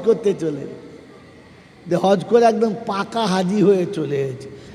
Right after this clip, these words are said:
হজ করার সময় কাফনের কাপড় পরে কি বলে? ও হুজুর, এহরামের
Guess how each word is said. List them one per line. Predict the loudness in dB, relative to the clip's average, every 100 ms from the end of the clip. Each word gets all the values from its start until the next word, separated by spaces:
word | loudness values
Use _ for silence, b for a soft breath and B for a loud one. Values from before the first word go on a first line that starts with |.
| B -2
হজ | 4 4 4
করার | 2 2
সময় | 0 -4 -4
কাফনের | -4 -4 -2 -4 -6
কাপড় | -8 -6 -6 -6
পরে | -6
কি | -6 -8 -8
বলে? | -8 -8
ও | -8 -4 -2
হুজুর, | -2 -4 -8 -10 -20 -20 -20 -20 -20 -20 -20 -20 -20 2
এহরামের | 4 6 4